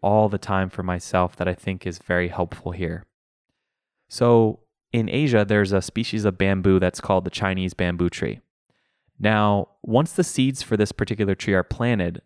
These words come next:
there's no immediate visible growth on the surface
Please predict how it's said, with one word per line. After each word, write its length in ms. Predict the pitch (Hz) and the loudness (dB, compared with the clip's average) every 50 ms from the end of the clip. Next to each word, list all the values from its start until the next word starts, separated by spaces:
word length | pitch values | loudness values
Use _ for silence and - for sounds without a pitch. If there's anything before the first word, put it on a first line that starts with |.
| _ _ | _ _
there's 460 | - 110 104 101 101 98 95 90 - - - | -2 0 2 4 4 2 2 0 -4 -8 -8
no 380 | 113 107 110 117 123 131 131 | -2 2 4 4 4 4 4
immediate 540 | 117 113 113 110 110 110 104 104 101 - - _ _ _ _ _ _ _ | 2 2 0 0 0 0 0 0 0 -2 -4 _ _ _ _ _ _ _
visible 500 | - 120 104 113 107 104 107 101 107 104 | -20 -4 2 2 2 2 2 2 2 2
growth 380 | 95 90 104 95 95 95 - - - | 2 2 2 4 4 2 0 -2 -6
on 120 | 101 92 | -4 -4
the 80 | 92 90 | -4 -6
surface 720 | - - - 107 107 104 - - 175 - - - - - | -8 -2 0 0 0 0 0 -4 -4 -4 -6 -8 -14 -14